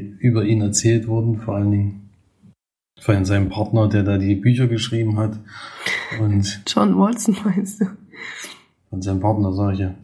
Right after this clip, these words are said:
Speaker 2: <laughs>
Speaker 1: Nee, ehrlich, das Watson ist, das weiß ja nicht jeder. Aber der hat es so,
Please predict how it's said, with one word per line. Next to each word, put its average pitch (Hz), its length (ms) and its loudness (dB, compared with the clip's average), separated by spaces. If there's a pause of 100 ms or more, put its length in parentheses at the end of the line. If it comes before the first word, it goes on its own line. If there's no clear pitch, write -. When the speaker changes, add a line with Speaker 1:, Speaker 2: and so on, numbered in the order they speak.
(120)
Speaker 2:
<laughs> 233 600 2 (340)
Speaker 1:
Nee, 87 180 -10
ehrlich, 98 340 -4
das 107 160 -8
Watson 110 340 -2
ist, 110 180 -4
das 98 100 -4
weiß 110 200 0
ja 110 40 2
nicht 107 140 4
jeder. 107 320 2 (480)
Aber 107 420 2 (1600)
der 98 320 2
hat 107 160 -2
es 98 160 0
so, 110 180 2